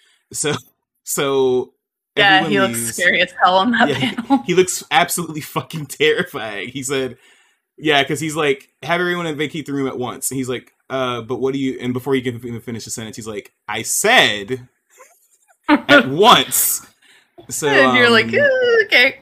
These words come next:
Speaker 2: <laughs>
Speaker 1: so, um, everybody leaves almost immediately, and, uh, Zondark is, like I said, he's going just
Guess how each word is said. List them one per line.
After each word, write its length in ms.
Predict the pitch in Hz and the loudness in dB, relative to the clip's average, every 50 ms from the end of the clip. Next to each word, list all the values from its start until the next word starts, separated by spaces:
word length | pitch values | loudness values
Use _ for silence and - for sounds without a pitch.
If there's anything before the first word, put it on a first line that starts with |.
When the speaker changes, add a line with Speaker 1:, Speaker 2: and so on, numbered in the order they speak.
| - - - - - 440 - - - - - - - - - | -4 -4 0 2 0 0 0 -4 -16 -20 -20 -20 -20 -4 0
Speaker 2:
<laughs> 180 | 339 320 320 320 - _ - - - - - - | 2 2 2 0 -6 _ -18 -16 -14 -12 -8 -6
Speaker 1:
so, 480 | - - 214 202 196 190 180 165 131 - | -4 0 2 2 2 2 0 -2 -4 -6
um, 520 | 156 156 156 151 151 143 139 135 127 - - | -4 -2 -2 -2 -4 -4 -4 -6 -6 -6 -4
everybody 360 | 170 208 226 220 214 208 214 | -4 -4 -2 -2 -2 -2 -2
leaves 500 | 202 165 143 139 139 135 135 127 - - - - | -2 0 0 0 0 0 -2 -4 -6 -10 -10 -8
almost 300 | - 131 131 131 127 - | -6 -6 -6 -6 -4 -4
immediately, 640 | 135 117 113 110 110 107 95 104 110 110 107 104 - _ 123 _ - | -6 -6 -4 -6 -6 -6 -8 -8 -10 -10 -12 -14 -18 _ _ _ -18
and, 720 | 113 113 113 113 110 110 110 107 107 107 107 104 - - - _ _ _ | -16 -14 -14 -14 -14 -14 -14 -12 -12 -14 -14 -14 -16 -20 -20 _ _ _
uh, 340 | 107 110 107 104 101 95 90 | -12 -10 -10 -8 -10 -10 -12
Zondark 540 | - 107 135 135 139 139 135 135 135 127 - | -8 -6 -4 -2 -2 -2 -2 -2 -4 -4 -4
is, 220 | 131 120 110 110 - | -4 -6 -6 -10 -12
like 200 | - 120 131 127 | -6 -4 -2 -2
I 80 | 139 127 | -2 -4
said, 220 | 120 - 127 110 | -4 -4 -6 -6
he's 120 | 117 107 104 | -6 -6 -6
going 300 | 139 131 127 120 113 101 | -6 -4 -4 -4 -6 -8
just 220 | 110 104 - - | -10 -14 -16 -14